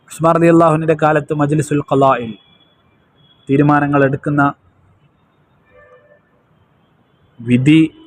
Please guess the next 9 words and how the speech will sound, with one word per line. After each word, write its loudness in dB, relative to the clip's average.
നിർണയിക്കുന്ന 0
സഭകളിൽ, -2
അതിൻ്റെ 0
സഭയിൽ 2
ത്വൽഹ 2
റളിയല്ലാഹു 0
അൻഹു -8
ഉണ്ടായിരുന്നു 0
എന്നത് -4